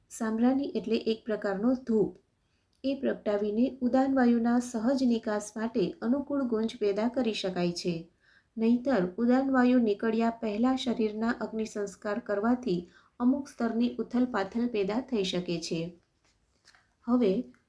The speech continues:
જે લોકો આઈ સી યુ કે એવા સ્થળે મૃત્યુ પામી રહ્યા હોય જ્યાં ડૉક્ટર દીવો પ્રગટાવવાની કે જાપ જેવી ચીજોની મંજૂરી ન આપે તો શું કરી શકાય? સૌથી પહેલી વાત તો એ કે એ લોકોએ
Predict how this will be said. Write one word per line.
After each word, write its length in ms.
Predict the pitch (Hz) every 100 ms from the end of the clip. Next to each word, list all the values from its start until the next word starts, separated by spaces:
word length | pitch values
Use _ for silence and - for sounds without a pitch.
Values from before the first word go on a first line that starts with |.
| _
જે 160 | - 254
લોકો 300 | 285 285 285 277
આઈ 260 | 190 196
સી 240 | 220 254 262
યુ 160 | 262
કે 160 | 254 269 -
એવા 260 | 220 262
સ્થળે 300 | 254 - 254 254
મૃત્યુ 400 | 226 220 226 233
પામી 320 | 220 220 262
રહ્યા 360 | 226 202 190
હોય 260 | 185 202 240 247
જ્યાં 260 | - 233
ડૉક્ટર 360 | 226 220 - 247
દીવો 300 | 240 208 247
પ્રગટાવવાની 760 | 254 247 247 247 233 233 226 233
કે 160 | - 240
જાપ 380 | 240 220 214 -
જેવી 320 | 226 240 240
ચીજોની 520 | 233 214 190 220 220 220
મંજૂરી 500 | 202 190 214 214 220
ન 120 | 214 277
આપે 300 | 240 180 190 240 - _ _
તો 180 | 277 294
શું 240 | - 254
કરી 260 | 220 185 180
શકાય? 460 | 185 180 170 165 - _ _ _ _ _ _ _ _
સૌથી 380 | - 247 254 311
પહેલી 320 | 269 247 262
વાત 280 | 247 233 -
તો 120 | 262 254
એ 120 | 269 226
કે 240 | 190 - 254 254 _ _
એ 100 | 254 277
લોકોએ 440 | 262 233 220 220